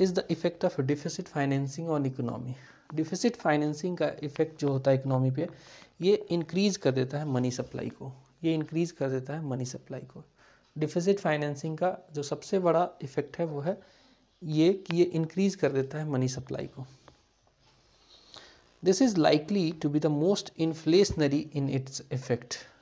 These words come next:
This is likely to be the most inflationary in its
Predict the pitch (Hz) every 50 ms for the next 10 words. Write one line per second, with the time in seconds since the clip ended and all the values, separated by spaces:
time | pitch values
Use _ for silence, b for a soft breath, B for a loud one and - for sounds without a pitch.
0 | - - 143 135 - 175 156 147 143 143 151 151 - 151 135 139 - 147 139 135
1 | 135 139 135 135 156 180 196 190 - - 151 139 139 135 - 165 175 180 180 -
2 | 143 135 131 143 156 160 B B B B B B B B B B B B B -
3 | 156 156 151 143 147 - -